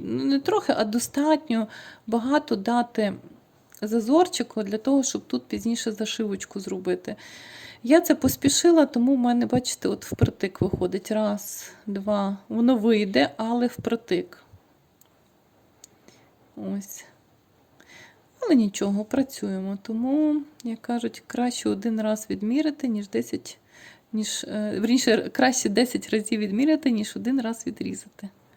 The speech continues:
І лише один раз відрізати. Поїхали. Я обшиваю по діаметру. Так, потихеньку обшиваю, делікатно, ніжно.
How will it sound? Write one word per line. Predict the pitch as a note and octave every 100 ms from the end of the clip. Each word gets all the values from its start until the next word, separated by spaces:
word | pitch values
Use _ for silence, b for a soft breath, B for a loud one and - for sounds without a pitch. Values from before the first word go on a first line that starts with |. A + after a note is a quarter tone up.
| b b b b -
І | A#3
лише | A#3 A3 -
один | G#3 F#3 B3+ E4 E4 -
раз | G#3+ G#3+ A#3 -
відрізати. | G3 - F3 G#3 - B B B B _ _ A#3+ B B B B B
Поїхали. | - B3+ G#3 - G3+ G3
Я | B3
обшиваю | C#4 C#4 - A#3 G#3+ G#3+ G3+
по | F#3 - A3+
діаметру. | F3+ G3+ - G3+ F#3 F#3 G#3 - C#4 G4+ - _ _ _ _ _ _ _ _ b b b b b b b b b _ _ _
Так, | - G#3 F#3+ G#3+ C4 _
потихеньку | - - G#3 - - F#3+ F#3+ G#3+ C4
обшиваю, | C#4 - - G#3+ - F#3+ F#3 F#3+ G#3 A#3+ F4 F4 -
делікатно, | G#3 G#3 G3+ G3 - C4 C4+ C4 -
ніжно. | G#3+ G3+ G#3 A3+ A#3+ B3+ B3+ B3+ C#4